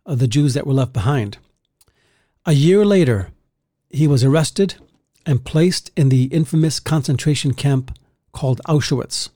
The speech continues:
Every prisoner suffered from exhaustion and starvation, but Brother Colby chose to serve them. Every night before he went to sleep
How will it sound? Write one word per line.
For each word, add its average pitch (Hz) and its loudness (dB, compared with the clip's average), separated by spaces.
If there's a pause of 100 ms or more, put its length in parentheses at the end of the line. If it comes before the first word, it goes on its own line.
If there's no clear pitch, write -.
(1120)
Every 170 2
prisoner 151 2
suffered 156 -2
from 147 -2
exhaustion 139 0
and 123 0
starvation, 120 -2 (560)
but 135 -4
Brother 143 2
Colby 165 2
chose 147 -2
to - -6
serve 143 0
them. 117 0 (1160)
Every 175 2
night 185 2
before 147 0
he 147 4
went 139 2
to 127 0
sleep 175 0